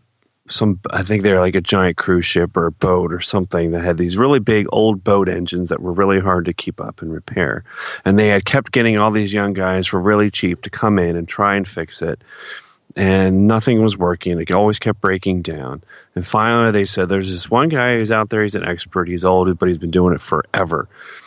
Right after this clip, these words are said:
They called him up, and he's gonna charge them an arm and a leg. And he gets in there. He spends two minutes,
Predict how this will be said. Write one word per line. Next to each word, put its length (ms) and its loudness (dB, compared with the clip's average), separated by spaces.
They 100 2
called 340 2
him 160 2
up, 260 -2
and 100 -10
he's 180 -2
gonna 180 -4
charge 320 -2
them 160 -2
an 60 -2
arm 280 4
and 100 2
a 40 0
leg. 340 -6
And 80 -6
he 100 -6
gets 340 -4
in 140 0
there. 240 2
He 80 -4
spends 380 -2
two 260 0
minutes, 500 0